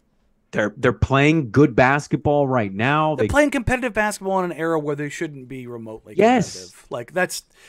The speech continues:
Speaker 2: we, we've, we spent the whole summer priming this.
Speaker 1: Danny, I went into the, I, I went into the season mentally and said, "Every game, I'm just gonna assume they're getting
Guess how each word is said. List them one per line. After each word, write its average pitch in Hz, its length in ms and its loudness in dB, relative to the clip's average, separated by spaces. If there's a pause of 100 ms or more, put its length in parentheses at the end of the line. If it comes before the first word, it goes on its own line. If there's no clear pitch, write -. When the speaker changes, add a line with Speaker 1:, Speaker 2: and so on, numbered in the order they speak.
(240)
Speaker 2:
we, 175 140 -6
we've, 180 280 -2
we 196 120 -2
spent 233 240 -6
the 180 80 -6
whole 190 100 -2
summer 170 260 -4
priming 117 500 -10
this. - 400 -14 (400)
Speaker 1:
Danny, 233 220 12
I 165 100 12
went 233 200 12
into 285 180 12
the, 208 180 10
I, 165 80 8 (140)
I 196 100 6
went 220 260 0
into 240 140 -6
the 202 100 -8
season 156 500 -2
mentally 117 580 -2 (600)
and 117 180 0
said, 101 360 0 (120)
"Every 139 280 2
game, 110 300 0
I'm 101 140 -2
just 107 160 -4
gonna 117 140 2
assume 104 200 0
they're 98 80 0
getting 95 240 -12